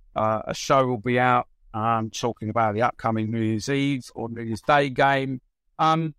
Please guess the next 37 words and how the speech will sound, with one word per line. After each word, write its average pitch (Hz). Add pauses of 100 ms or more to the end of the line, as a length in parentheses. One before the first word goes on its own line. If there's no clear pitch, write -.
(1040)
Kai, 170 (520)
you 147
got 165
anything 175
you 170
wanna 170
say, 175
fella, 175
before 170
we 170
go? 185
And 165
then 156
I'll 151
go 156
to 139
the 147
other 147 (440)
couple -
of 143
people 151
we've 151
got, 165
and 147
then 151
we're, 156
uh, 160 (720)
we'll 160
sign 170
off, 180
mate, 123
and 131
let 135
these 139
people 131
go, 143
uh, 151